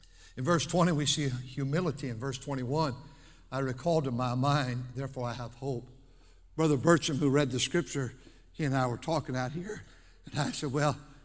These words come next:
we get to my message. Listen to point two." He said to me this morning, "Have you noticed this in Lamentations?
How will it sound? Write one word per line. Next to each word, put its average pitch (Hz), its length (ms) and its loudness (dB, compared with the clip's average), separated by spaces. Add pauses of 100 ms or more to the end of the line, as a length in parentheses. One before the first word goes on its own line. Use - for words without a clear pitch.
(120)
we 127 80 -8
get 151 160 -2
to 151 60 -6
my 135 220 0
message. 139 540 -2 (580)
Listen 139 320 -2
to 127 60 -2
point 143 340 -4
two." 151 340 0 (760)
He 147 100 -2
said 160 300 0
to 143 60 -2
me 156 200 2
this 139 220 -2
morning, 156 220 0
"Have 139 140 -2
you 143 60 0
noticed 165 520 -2
this 139 380 -6
in 127 260 -6 (500)
Lamentations? 131 960 -4